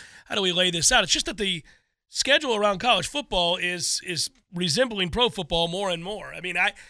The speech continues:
we, you know, we're think-, thinking about what the team's gonna look like, what the record's going to be, and all of a sudden, before you know it, you're in spring football.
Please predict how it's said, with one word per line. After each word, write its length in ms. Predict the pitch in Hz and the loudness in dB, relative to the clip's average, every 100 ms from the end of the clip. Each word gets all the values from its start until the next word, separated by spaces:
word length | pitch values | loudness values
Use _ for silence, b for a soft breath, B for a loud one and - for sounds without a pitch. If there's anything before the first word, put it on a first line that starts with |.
| B B | B B
we, 180 | 202 208 | -8 -8
you 140 | 202 | -6
know, 80 | 180 | -6
we're 100 | 180 | -6
think-, 280 | - 233 - - | -4 -6 -6 -4
thinking 200 | 247 226 | 0 2
about 240 | 185 170 | 4 4
what 140 | 180 180 | 2 0
the 60 | |
team's 280 | 160 226 220 | 0 0 0
gonna 120 | 208 | -2
look 160 | 190 175 | -2 2
like, 180 | 180 160 | 2 0
what 100 | 160 | -4
the 60 | |
record's 280 | 165 226 196 | 0 0 -2
going 200 | 180 185 | -4 -2
to 40 | 165 | 0
be, 140 | 180 | 2
and 60 | 175 | 2
all 100 | 170 | 2
of 40 | |
a 60 | 147 | 2
sudden, 380 | 233 226 180 | 4 2 0
before 280 | 165 160 294 | -6 -6 -4
you 160 | 214 220 | -4 -4
know 320 | 180 214 214 | 0 2 2
it, 100 | 180 | 0
you're 140 | 185 190 | -2 -2
in 100 | 190 | 0
spring 300 | - 220 180 | 0 -2 -2
football. 580 | - - - - 165 | -2 -2 -2 -10 -10